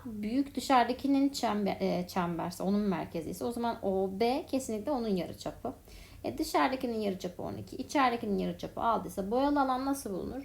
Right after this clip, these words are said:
Dışarıdakinin alanından içeridekinin alanını çıkartarak bulunur. Bir kare. Dışarıdakini buluyorum. On iki çarpı on iki, yüz kırk dört.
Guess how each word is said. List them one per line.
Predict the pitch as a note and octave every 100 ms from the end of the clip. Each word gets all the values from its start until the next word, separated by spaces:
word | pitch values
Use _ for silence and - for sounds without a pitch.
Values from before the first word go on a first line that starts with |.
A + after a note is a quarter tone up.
| -
Dışarıdakinin | C#4+ C#4 G#3 G3+ F#3
alanından | A3 A#3 A3 G3+ F#3+ F#3
içeridekinin | A#3+ - A3+ F#3 G3
alanını | F#3+ D#3+ G3+
çıkartarak | - - - - F3+ -
bulunur. | - - - - - - - - - -
Bir | A#3 B3 C4 C#4+ C#4+ A#3+
kare. | G#3 - F3+ - -
Dışarıdakini | - A#3 A3+ B3 C4
buluyorum. | C4+ A#3+ G3+ G3+ - -
On | G3
iki | G3+ G3+
çarpı | G#3 G3 G#3
on | G3+
iki, | G3+ A3+
yüz | A3
kırk | - -
dört. | C4 A3